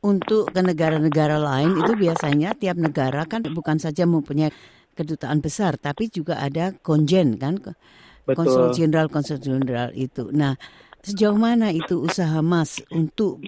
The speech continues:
Speaker 1: berkolaborasi misalkan dengan para konjen itu?
Speaker 2: Untuk sekarang kita belum ada <laughs> engagement ya dengan pihak konjen, tapi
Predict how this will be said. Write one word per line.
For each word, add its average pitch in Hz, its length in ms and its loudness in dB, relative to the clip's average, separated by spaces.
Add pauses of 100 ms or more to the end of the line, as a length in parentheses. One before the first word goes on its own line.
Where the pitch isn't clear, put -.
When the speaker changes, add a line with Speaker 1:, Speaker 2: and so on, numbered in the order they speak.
Speaker 1:
berkolaborasi 160 1120 0
misalkan 151 640 -2
dengan 147 240 2
para 143 240 -4
konjen 143 460 -2
itu? 123 320 -10 (500)
Speaker 2:
Untuk 160 320 0
sekarang 180 480 0
kita - 300 -2
belum 170 260 2
ada 165 480 0 (320)
<laughs> 214 400 -16
engagement 156 640 0
ya 202 220 0
dengan 143 340 -2
pihak 151 380 -6
konjen, 135 580 -2 (480)
tapi 208 400 0